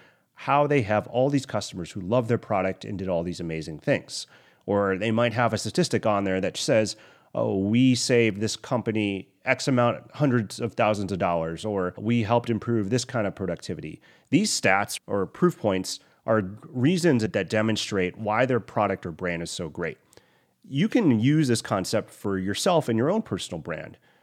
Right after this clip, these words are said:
by collecting as well as documenting your own proof points. These can be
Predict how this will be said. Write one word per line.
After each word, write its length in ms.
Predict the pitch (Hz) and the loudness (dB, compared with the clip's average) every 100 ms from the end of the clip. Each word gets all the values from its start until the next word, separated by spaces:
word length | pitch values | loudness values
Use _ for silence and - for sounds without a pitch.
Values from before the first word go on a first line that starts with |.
| _ _ | _ _
by 180 | 110 123 | 0 0
collecting 720 | 123 147 139 151 143 120 113 - | 0 0 2 2 0 0 0 -2
as 180 | 110 | -2
well 180 | 104 104 | 0 2
as 100 | 95 | 2
documenting 600 | 117 113 - 110 101 107 | 0 0 0 -2 0 0
your 160 | 110 101 | -2 -2
own 280 | 135 156 135 | 0 0 0
proof 300 | - 90 - | -4 -8 -8
points. 460 | 80 - - - - _ _ _ - | -12 -10 -10 -10 -12 _ _ _ -4
These 180 | 156 208 | -2 0
can 180 | 202 139 | 2 6
be 480 | 131 113 110 107 | 8 8 6 2